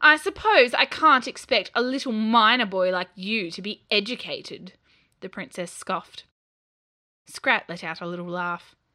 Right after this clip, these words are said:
<laughs> "I suppose we can't expect a princess like you to have manners either," he said in his gravelly little voice. Willem tried not to laugh as the princess's face went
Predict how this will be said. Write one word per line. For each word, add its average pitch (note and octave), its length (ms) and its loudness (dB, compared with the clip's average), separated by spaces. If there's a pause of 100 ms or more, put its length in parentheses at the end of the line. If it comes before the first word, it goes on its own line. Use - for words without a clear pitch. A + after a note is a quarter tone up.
<laughs> - 840 -12
"I A4 140 -2
suppose A#4 460 4
we G#4+ 100 4
can't G#4+ 300 2
expect F#4 380 0
a E4+ 40 -8
princess G4+ 540 -4
like F#4+ 280 4
you G#4 200 4
to F4+ 140 -2
have F4 240 2
manners G4 640 2
either," F4 600 4 (540)
he G#3+ 160 -12
said F3+ 340 -6
in F#3+ 120 -8
his F#3 160 -8
gravelly F3 380 -8
little F3+ 260 -10
voice. F3+ 400 -8 (680)
Willem C#4+ 320 -8
tried F#3+ 280 -2
not F#3+ 180 -10
to F3 100 -12
laugh F3+ 440 -6
as F#3 120 -14
the G#3 80 -10
princess's G3+ 600 -14
face - 460 -6
went E3+ 180 -16